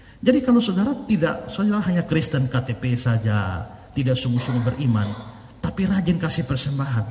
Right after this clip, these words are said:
Tuhan tidak terima. Rajin pelayanan, Tuhan tidak terima. Rajin paduan suara, vokal group, Tuhan tidak terima semua. Tidak mungkin berkenan tanpa iman. Ya.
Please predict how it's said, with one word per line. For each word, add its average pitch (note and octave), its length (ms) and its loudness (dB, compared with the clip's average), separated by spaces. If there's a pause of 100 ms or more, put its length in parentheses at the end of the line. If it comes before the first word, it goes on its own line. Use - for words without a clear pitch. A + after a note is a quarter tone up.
(440)
Tuhan C4+ 160 4
tidak C4 240 0
terima. C#4 300 4 (1160)
Rajin D#3 400 0
pelayanan, D3 720 -2
Tuhan B3 200 4
tidak A3 240 -2
terima. A#3 280 4
Rajin F#3 320 0
paduan D3+ 320 0
suara, E3 360 -2
vokal D3+ 360 -4
group, E3+ 480 -4
Tuhan B3+ 160 -2
tidak F#3 160 -2
terima F3 240 -2
semua. C#3 320 -6 (240)
Tidak C4+ 400 12
mungkin G4+ 400 12
berkenan D#4 400 12 (480)
tanpa B3+ 320 12
iman. G#3+ 260 12 (3750)
Ya. A#2+ 240 0